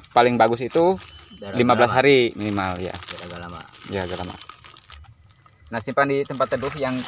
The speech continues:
Speaker 1: tidak terkena sinar matahari langsung. Nanti kalau bisa, nanti ini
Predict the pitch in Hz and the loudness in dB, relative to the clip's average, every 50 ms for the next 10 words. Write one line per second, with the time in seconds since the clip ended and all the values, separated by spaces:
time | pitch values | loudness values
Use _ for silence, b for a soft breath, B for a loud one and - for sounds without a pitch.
0 | - - 127 113 117 110 - 120 - 127 123 120 123 120 113 113 113 113 - 117 | -8 -8 -4 -4 -4 -4 -4 -4 -4 -4 -4 -4 -4 -6 -4 -4 -4 -6 -6 -6
1 | 110 104 107 104 101 101 - - 139 160 185 180 - - B B B B B B | -6 -4 -2 -2 -2 -4 -4 -4 -2 -2 -2 -6 -10 -14 B B B B B B
2 | B - - - - 101 104 - 120 - 131 123 120 120 113 - 139 135 131 117 | B -18 -16 -12 -10 -10 -10 -8 -2 0 0 0 0 -2 -2 -2 -2 -2 -2 -2
3 | - 131 123 139 143 143 147 147 - | -2 0 2 4 4 4 4 4 0